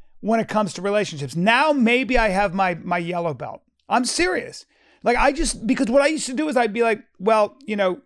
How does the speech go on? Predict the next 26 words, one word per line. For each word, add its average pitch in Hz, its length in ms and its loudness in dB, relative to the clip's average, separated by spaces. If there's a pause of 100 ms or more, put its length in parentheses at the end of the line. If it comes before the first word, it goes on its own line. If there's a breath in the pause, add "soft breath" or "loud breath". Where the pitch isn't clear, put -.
you're 196 340 0
not 233 200 0
making 220 300 -4
sense. 233 500 -4 (200)
Therefore, 208 340 0
I'm 190 120 0
either 208 180 2
gonna 190 200 -2
ignore 202 380 0
you 320 300 -2 (360)
or 208 120 4
I'm 208 80 2
gonna 202 140 0
fight 208 400 0
back 190 260 0
and 185 100 -6
make 185 200 -4
you 170 60 -12
think 170 220 -10
you're 180 80 -8
crazy 202 400 0
because 180 280 -4
I 208 80 4
think 294 240 -2
you're 180 100 -6
crazy." - 440 -12